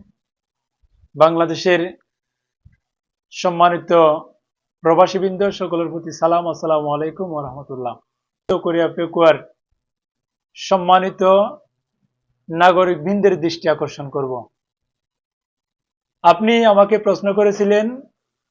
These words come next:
জুলাই স্মৃতিচারণ নিয়ে, গণ অভ্যুত্থানের স্মৃতিচারণ নিয়ে।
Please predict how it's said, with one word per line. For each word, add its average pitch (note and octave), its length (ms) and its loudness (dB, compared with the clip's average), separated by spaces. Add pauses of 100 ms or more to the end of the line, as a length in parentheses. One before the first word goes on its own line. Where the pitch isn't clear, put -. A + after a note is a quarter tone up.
(580)
জুলাই F#3 400 6
স্মৃতিচারণ E3+ 680 -2
নিয়ে, C3 220 -8 (1160)
গণ E3 240 2
অভ্যুত্থানের G3+ 680 2
স্মৃতিচারণ D#3+ 680 -2
নিয়ে। C3 220 -8